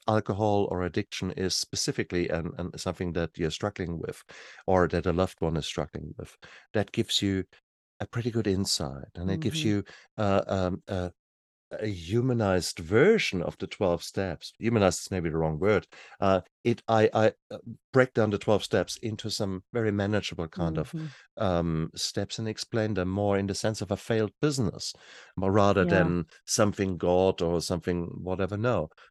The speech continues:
Speaker 1: I just see it as you helping a mate who you're both in the same business, and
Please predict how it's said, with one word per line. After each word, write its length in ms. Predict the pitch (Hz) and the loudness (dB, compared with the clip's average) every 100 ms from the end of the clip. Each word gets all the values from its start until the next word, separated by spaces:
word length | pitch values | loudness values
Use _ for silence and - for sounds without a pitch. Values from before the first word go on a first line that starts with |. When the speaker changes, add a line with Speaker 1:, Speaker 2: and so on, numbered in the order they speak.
| - | -2
Speaker 1:
I 120 | 107 | -2
just 300 | 98 107 - - - _ _ _ | 0 -4 -8 -18 -20 _ _ _
see 360 | 95 - 120 113 | -6 -2 2 2
it 120 | 110 117 | 2 2
as 340 | 104 98 - | 2 2 -2
you 560 | - 95 95 123 117 113 - _ | -8 -8 -2 0 2 -2 -6 _
helping 500 | - 123 113 113 107 110 | 0 0 2 -2 -2 -2
a 80 | |
mate 520 | 104 104 110 95 95 - | -2 0 2 0 -2 -4
who 200 | 110 107 | -2 -2
you're 180 | 110 110 | 0 0
both 300 | 92 104 107 | 2 0 0
in 40 | |
the 60 | 98 | -2
same 280 | - 95 92 | 0 0 2
business, 500 | 107 92 87 92 - - - - | 0 2 0 -2 -6 -10 -20 -4
and 360 | 110 101 104 | 0 0 0